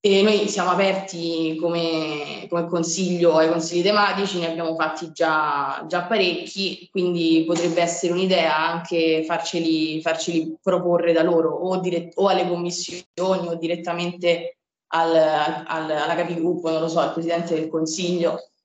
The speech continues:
però potrebbe essere un'idea quella di, eh, di farli, eh, portare un, ehm, dei, delle, delle tematiche. Poi c'è la questione, eh,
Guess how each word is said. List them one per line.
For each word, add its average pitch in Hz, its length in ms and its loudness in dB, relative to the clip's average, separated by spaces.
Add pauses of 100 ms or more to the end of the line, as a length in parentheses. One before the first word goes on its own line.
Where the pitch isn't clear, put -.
però 202 220 2
potrebbe 185 300 2
essere 185 280 -2
un'idea 180 440 2
quella 165 240 2
di, 156 560 0 (1040)
eh, 143 360 -4
di 160 120 -4
farli, 156 800 -2 (840)
eh, - 320 -10
portare 180 400 2
un, 165 120 4
ehm, 156 680 -2
dei, 165 380 -4
delle, 160 760 0 (160)
delle 170 260 2
tematiche. 160 800 2 (1800)
Poi 240 220 4
c'è 214 200 2
la 208 120 2
questione, 196 880 0
eh, 170 540 2